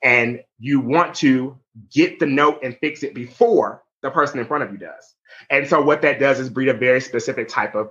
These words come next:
self-criticism. And unfortunately, that can turn into a planted seed of self-loathing. And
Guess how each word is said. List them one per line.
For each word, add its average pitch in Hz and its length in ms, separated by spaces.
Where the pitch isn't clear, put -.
self-criticism. 123 1000
And 127 200
unfortunately, 151 680
that 135 220
can 165 140
turn 139 300
into 135 400
a 127 60
planted 147 260
seed 147 180
of 139 100
self-loathing. 131 760
And 143 480